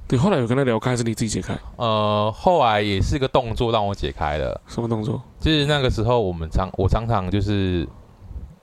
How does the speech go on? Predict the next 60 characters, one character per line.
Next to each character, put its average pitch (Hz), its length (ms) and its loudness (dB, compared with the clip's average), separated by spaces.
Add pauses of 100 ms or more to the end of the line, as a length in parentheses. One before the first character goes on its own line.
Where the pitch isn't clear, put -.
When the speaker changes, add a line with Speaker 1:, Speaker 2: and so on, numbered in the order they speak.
(120)
Speaker 2:
呃， 101 160 -2
我 95 60 -2
们 90 160 -6
就 98 80 -2
是 107 180 0 (1600)
男 113 200 0
生 143 160 0
朋 117 140 0
友 104 80 0
常 92 240 -2
聚 104 100 0
在 98 120 2
一 82 80 -2
起 - 0 -
喝 80 200 -4
酒。 - 240 -6 (120)
Speaker 1:
嗯 135 200 0
哼。 120 260 -4 (120)
Speaker 2:
对， 78 320 -4
然 92 80 -2
后 98 420 2 (760)
那 131 120 0
时 110 120 2
候 104 360 2 (380)
除 - 160 0
了 101 60 2
啤 107 120 -2
酒 101 160 -2
以 80 60 -2
外， 95 240 0
我， 82 240 -8
我 92 160 0
会 101 100 0
想 78 160 -2
要 90 80 -2
买， 76 300 -6
买 85 100 -4
点 82 160 -6
就 80 80 -6
是 82 260 -4
威 90 100 -2
士 87 100 -2
忌 87 160 -6
之 82 160 -8
类 80 120 -2
的 - 180 -10
嘛。 - 140 -16
Speaker 1:
哦， 117 220 2
厚 143 260 4
的。 101 140 0
Speaker 2:
对， - 100 -4 (180)
对， 101 160 0
厚 87 240 -2
的， - 240 -6
对。 95 260 -2 (240)
Speaker 1:
嗯。 101 160 -4
Speaker 2:
他 117 80 -2 (120)
那 123 60 2
时 104 120 0
候， 101 360 0